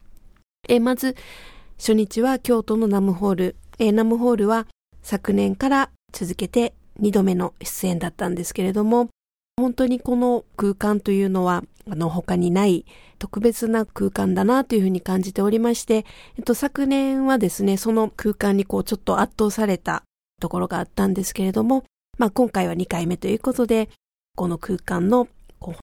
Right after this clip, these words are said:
当に静けさの中で、えー、西山さんの音楽とともにあることができたかなというふうに思っております。非常に印象深い初日の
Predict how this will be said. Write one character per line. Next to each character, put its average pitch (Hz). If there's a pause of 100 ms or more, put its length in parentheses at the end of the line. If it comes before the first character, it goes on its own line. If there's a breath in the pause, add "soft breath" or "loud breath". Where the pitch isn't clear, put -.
当 262
に 240 (260)
静 -
け 185
さ 170 (160)
の 170
中 262
で、 247
え 156
ー、 -
西 160
山 156
さ 156
ん 151 (180 loud breath)
の 180
音 165
楽 -
と -
と 240
も 262
に 254 (420)
あ 170
る 165
こ 175
と 160
が 151
で 165
き -
た 170
か 170
な 254
と 254
い 233
う 214
ふ 214
う 220
に 262
思 180
っ 175
て -
お 180
り 190
ま 208
す。 -
非 226
常 240
に 233 (320)
印 208 (120)
象 208
深 269
い - (120)
初 -
日 165
の 262